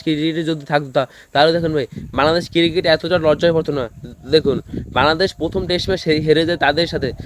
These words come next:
তারপর দেখুন মেহেদী হাসান মিরাজের নেতৃত্বে আবার ঘুরে দাঁড়ায়, শেষ টেস্ট ম্যাচে তারা জয়লাভ করে। ইতিহাস ভাই বলে ক্যারিবিয়ানদের মাটিতে ভাই তিনশো এ ভাই তেইশ রানের টার্গেট দেওয়াটা একটা বড় কিছু। তারপর আমাদের বাংলাদেশ ক্রিকেটটা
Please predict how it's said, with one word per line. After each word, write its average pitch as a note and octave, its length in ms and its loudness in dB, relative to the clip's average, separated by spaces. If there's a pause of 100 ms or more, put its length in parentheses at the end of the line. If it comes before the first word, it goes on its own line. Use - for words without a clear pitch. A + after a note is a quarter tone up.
(160)
তারপর D3 280 2
দেখুন D#3 280 0
মেহেদী C#3+ 220 2
হাসান E3+ 240 0
মিরাজের E3+ 380 0 (140)
নেতৃত্বে D#3 420 -2
আবার D3 300 6
ঘুরে C#3+ 240 -2
দাঁড়ায়, E3+ 380 6 (640)
শেষ F#3 380 2
টেস্ট F3 220 -2
ম্যাচে F#3 240 -2
তারা F#3 240 4
জয়লাভ D#3 420 4
করে। C3 260 4 (840)
ইতিহাস F#3 420 4
ভাই G#3 160 4
বলে E3+ 260 4
ক্যারিবিয়ানদের F3 560 4
মাটিতে F3 300 2
ভাই E3+ 160 -2
তিনশো F3 400 0
এ D#3+ 260 2
ভাই G3 100 2
তেইশ F3 260 0
রানের F#3+ 160 2
টার্গেট E3 300 2
দেওয়াটা F3+ 320 4
একটা F#3 140 2
বড় D#3 240 2
কিছু। D3+ 320 -8
তারপর D3 360 2
আমাদের E3 300 0
বাংলাদেশ D3+ 400 0
ক্রিকেটটা D#3 480 -2